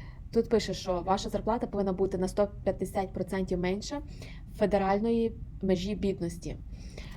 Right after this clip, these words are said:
А, це залежить теж від вашого, від кількості людей, які в сім'ї є, від household number. І якщо вам, ви хочете по цій, що ви дуже мало заробляєте або взагалі не працюєте, да? І навіть якщо у вас немає велфера і медицини, ви можете податися по цій,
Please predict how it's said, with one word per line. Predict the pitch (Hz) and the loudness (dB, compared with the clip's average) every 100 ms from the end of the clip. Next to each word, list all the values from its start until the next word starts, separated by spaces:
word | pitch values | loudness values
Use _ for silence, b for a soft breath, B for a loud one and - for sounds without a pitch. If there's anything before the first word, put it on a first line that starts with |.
| - | -4
А, | 185 180 175 175 185 B B B - | -2 0 -2 -4 -6 B B B -4
це | - 226 | 0 4
залежить | 226 214 208 | 4 4 0
теж | 196 | 0
від | 190 190 | 0 0
вашого, | 190 - 185 175 - - - | -2 -2 -4 -4 -6 -10 -4
від | 190 196 - | -2 -2 0
кількості | 220 196 196 196 | 2 2 2 2
людей, | 185 180 185 | 2 2 2
які | 240 262 | 0 -4
в | 247 | -6
сім'ї | 269 247 247 | -6 -4 0
є, | 233 | 2
від | 233 208 | 0 0
household | 277 269 - 220 | 0 -2 -2 -4
number. | 226 233 262 277 B B B B - | -2 -2 -4 -4 B B B B -2
І | 202 202 190 - - - - - - - | 0 2 2 0 -10 -12 -10 -10 -2 0
якщо | 202 214 | 2 2
вам, | 202 190 - | 0 -2 -2
ви | 202 | 2
хочете | 208 208 | 4 4
по | 196 | 2
цій, | 190 240 | 2 0
що | 254 202 | 2 2
ви | 196 | 4
дуже | 220 202 | 4 4
мало | 180 180 | 2 2
заробляєте | 185 208 240 240 226 220 B B B | 0 2 2 2 -2 -2 B B B
або | - 165 175 170 | -6 -2 0 0
взагалі | 165 233 240 | 0 0 0
не | |
працюєте, | 240 233 233 214 214 | 0 0 2 2 2
да? | 175 185 | 0 0
І | 190 | 2
навіть | 208 190 | 2 2
якщо | 180 185 | 0 -2
у | |
вас | 185 | -2
немає | 185 180 175 | 0 0 4
велфера | 180 - 180 | 4 2 -4
і | |
медицини, | 170 175 - 285 | -4 -4 -2 0
ви | 214 | 2
можете | 202 202 196 | 2 0 -2
податися | - 175 180 - | -2 -2 -2 -6
по | 185 180 | -4 -4
цій, | - - 196 190 | -4 -8 -6 -6